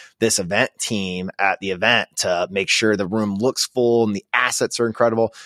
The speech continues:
you knew your objective. You knew the objective of the event organizer, and you shared that with the people who could make it happen. And without that guidance, without that leadership, without that transparent objective, those people that had the,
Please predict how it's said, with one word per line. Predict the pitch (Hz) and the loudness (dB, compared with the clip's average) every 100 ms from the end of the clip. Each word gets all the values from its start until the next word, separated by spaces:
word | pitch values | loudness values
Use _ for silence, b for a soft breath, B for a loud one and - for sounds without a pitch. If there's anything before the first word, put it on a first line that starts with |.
| B | B
you | 113 131 190 | -6 0 2
knew | 170 139 143 | 4 4 4
your | 123 117 117 | 4 4 4
objective. | 98 104 95 - 73 - - - | 2 0 -2 -2 -8 -10 -16 -10
You | 69 139 | -2 2
knew | 156 151 | 4 4
the | 139 | 4
objective | 123 107 117 113 117 95 | 2 2 2 2 0 0
of | 107 | 0
the | 101 | 0
event | 98 101 98 | 0 -2 0
organizer, | 104 110 104 92 90 92 | 0 2 2 0 -2 -6
and | 101 | -4
you | 104 | -2
shared | - - 110 113 | -2 2 2 2
that | 101 95 | 2 0
with | - | 0
the | 101 | -8
people | 90 110 - 101 | -6 -6 -2 -4
who | 98 | -4
could | 95 | -6
make | 92 92 | -6 -6
it | 90 | -6
happen. | - 92 87 - _ B B B | -4 -4 -4 -10 _ B B B
And | - 107 101 | 0 2 2
without | 95 - - 127 139 | 0 -4 2 2 4
that | 151 113 | 4 4
guidance, | 107 101 95 | 2 2 2
without | 110 117 127 | 2 2 4
that | 117 | 2
leadership, | 110 104 98 - 98 | 4 2 2 -2 -2
without | 104 - 110 117 | -6 0 0 2
that | 117 | 0
transparent | - - 98 - 107 92 | 0 -4 -6 -4 -4 -4
objective, | 87 104 107 95 82 | -2 0 0 -4 -6
those | 95 | -8
people | - 214 220 110 98 - b b b | -4 -4 0 0 -2 -6 b b b
that | 117 110 - | 2 2 2
had | - 123 127 113 | -2 2 2 2
the, | 113 104 104 98 | 2 4 4 0